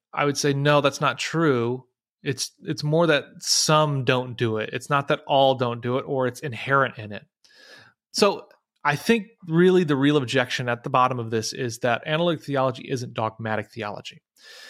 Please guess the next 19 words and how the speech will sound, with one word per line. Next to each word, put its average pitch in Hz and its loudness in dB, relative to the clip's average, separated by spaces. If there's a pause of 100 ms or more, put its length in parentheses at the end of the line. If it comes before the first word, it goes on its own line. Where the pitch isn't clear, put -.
(380)
It 160 0
isn't 175 0
committed, 147 2 (120)
by 131 2
and 151 0
large, 135 2
universally 143 2 (240)
to 160 -4
upholding 156 -4
certain 143 -8
classical 127 -6
commitments. - -12 (840)
Okay, 123 -6 (580)
fine. 120 -2 (760)
But 202 2 (760)
as 160 0
you 151 -2
should 143 -4
know, 185 0